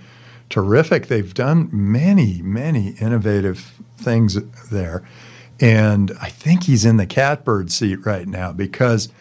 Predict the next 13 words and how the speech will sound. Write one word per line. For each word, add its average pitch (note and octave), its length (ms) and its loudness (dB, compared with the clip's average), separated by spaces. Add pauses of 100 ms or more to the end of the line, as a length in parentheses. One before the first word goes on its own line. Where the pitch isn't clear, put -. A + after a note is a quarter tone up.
(360)
I C3 220 2
get D#3+ 220 0
the - 80 -8
feeling A#2 520 0
that A2 160 -2
Europe G#2+ 460 -2
might, G2+ 260 -4 (1500)
Europe C3 420 4
is A2+ 140 -2
going A2+ 260 0
to G2 60 -4
rise G2+ 420 -2
again. F2+ 380 -10